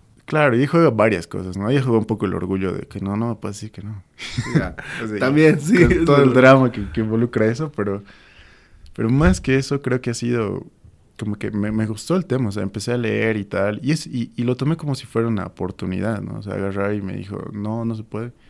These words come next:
Speaker 1: Y bueno, entonces busqué los medios para poder, eh,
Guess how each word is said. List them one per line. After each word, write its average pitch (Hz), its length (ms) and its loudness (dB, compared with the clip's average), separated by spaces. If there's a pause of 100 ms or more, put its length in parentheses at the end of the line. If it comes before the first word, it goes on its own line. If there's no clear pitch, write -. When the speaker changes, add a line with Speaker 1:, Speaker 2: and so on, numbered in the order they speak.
(380)
Speaker 1:
Y 101 140 -12
bueno, 113 340 -4 (960)
entonces 107 400 -6
busqué 120 580 -2
los 120 160 0
medios 104 560 -2
para 92 260 -6
poder, 92 420 -6
eh, - 280 -10